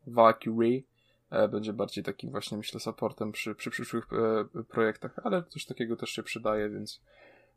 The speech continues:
mm, jak najbardziej fajnie. E, do tego, przed ostatnim newsem,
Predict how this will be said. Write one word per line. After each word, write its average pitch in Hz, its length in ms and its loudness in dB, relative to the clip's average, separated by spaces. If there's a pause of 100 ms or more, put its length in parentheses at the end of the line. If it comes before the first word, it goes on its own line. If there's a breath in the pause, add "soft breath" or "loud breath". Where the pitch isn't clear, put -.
(160)
mm, 110 340 -6 (200)
jak 110 180 -8
najbardziej 113 400 -2
fajnie. 107 340 -2 (1500)
E, 117 480 0
do 120 120 2
tego, 120 360 6
przed 160 200 2
ostatnim 156 360 2
newsem, 135 360 0